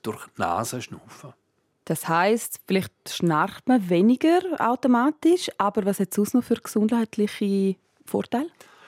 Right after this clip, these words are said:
Speaker 1: Es hat sehr viele positive Effekte. Das mit dem Schnarchen ist das Offensichtlichste,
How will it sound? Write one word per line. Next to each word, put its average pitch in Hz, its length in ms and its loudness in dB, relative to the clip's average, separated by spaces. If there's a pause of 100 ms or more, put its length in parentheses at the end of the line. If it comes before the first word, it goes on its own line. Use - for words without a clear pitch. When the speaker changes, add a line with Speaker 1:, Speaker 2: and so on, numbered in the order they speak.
(160)
Speaker 1:
Es 175 160 -2
hat 175 200 -2
sehr 175 480 0
viele 196 420 -4
positive 185 840 -4
Effekte. - 680 -4 (1120)
Das 160 200 -2
mit 190 140 2
dem 165 100 0
Schnarchen 160 560 0
ist 123 160 -2
das - 80 2
Offensichtlichste, 160 1300 0